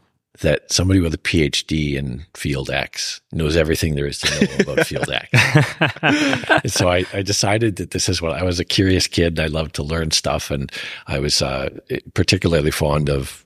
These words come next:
Speaker 1: it sounds a little bit like you, Muck, um, taking stuff apart and,
Speaker 2: Okay.
Speaker 1: uh, uh, lots of work with electronics. And,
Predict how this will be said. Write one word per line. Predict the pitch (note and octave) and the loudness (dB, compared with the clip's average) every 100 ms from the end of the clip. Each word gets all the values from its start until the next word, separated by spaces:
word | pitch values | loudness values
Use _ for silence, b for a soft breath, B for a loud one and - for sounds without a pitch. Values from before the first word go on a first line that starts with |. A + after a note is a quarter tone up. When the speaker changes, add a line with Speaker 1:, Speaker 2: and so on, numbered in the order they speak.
| - | -20
Speaker 1:
it | - - - | -18 -16 -8
sounds | - F#2 F2 - | 2 2 2 -2
a | |
little | E2+ E2 | -2 0
bit | D2+ | 0
like | - C#2+ | -2 0
you, | E2 E2 | 2 2
Muck, | D2+ C2+ - - | 2 0 -4 -2
um, | D2+ D2 C#2 - B B B B | 0 0 -4 -6 B B B B
taking | - E2+ E2+ | -2 0 2
stuff | - - | 2 0
apart | D2 - D#2 C#2 - | -2 -2 0 0 -2
and, | - - C2+ C3 | -4 -4 0 2
Speaker 2:
Okay. | C3 C3 | 4 4
Speaker 1:
uh, | C3+ E3 - B B B B B - - - | 2 0 -4 B B B B B -20 -20 -6
uh, | - - - - | -2 -2 -4 -6
lots | F#2+ E2 D#2+ - | -2 0 0 0
of | |
work | D#2 D2+ - | 2 0 -2
with | D#2 - | -2 -2
electronics. | D2 C#2 - E2 C#2 C2+ - - | -2 -2 0 2 2 -2 -2 -4
And, | - D#2+ C#2 C2 - | -2 -2 -2 -4 -6